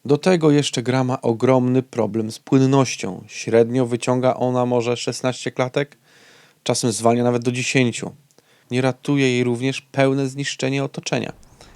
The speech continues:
gdzie możemy niszczyć mury, budynki, florę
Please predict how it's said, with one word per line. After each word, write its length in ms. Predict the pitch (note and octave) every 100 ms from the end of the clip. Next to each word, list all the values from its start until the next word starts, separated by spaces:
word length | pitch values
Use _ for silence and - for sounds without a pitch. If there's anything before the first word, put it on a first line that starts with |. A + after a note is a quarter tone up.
| -
gdzie 140 | A#2+ C3
możemy 400 | C3+ C3 C3+ C3+
niszczyć 500 | C#3 - - B2 -
mury, 600 | G#2+ A2+ C#3+ C3+ A2 - - - - -
budynki, 720 | A#2+ B2+ C3+ A#2+ - G#2 G#2 - - - - -
florę 640 | - - A2 C3+ A#2 G#2+